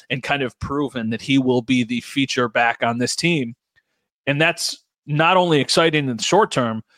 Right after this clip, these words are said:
but also exciting in the long term because you have him for two more years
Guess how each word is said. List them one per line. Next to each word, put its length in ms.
but 100
also 220
exciting 420
in 80
the 60
long 300
term 340
because 300
you 120
have 300
him 200
for 240
two 300
more 240
years 540